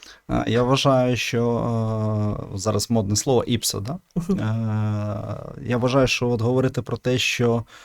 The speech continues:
Speaker 1: ми щось недоотримаємо, е, це і є іпсо.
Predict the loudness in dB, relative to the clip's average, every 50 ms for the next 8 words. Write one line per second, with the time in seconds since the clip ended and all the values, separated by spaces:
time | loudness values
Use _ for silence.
0 | -20 _ _ 2 4 4 4 6 4 4 4 4 4 2 4 4 4 4 4 4
1 | 2 2 2 4 4 4 4 4 4 4 2 2 0 -4 -6 -10 -10 -6 -4 -4
2 | -4 -4 -6 -6 -2 0 2 4 4 4 4 4 2 2 0 -2 -6 -6 -4 -4
3 | -6 -6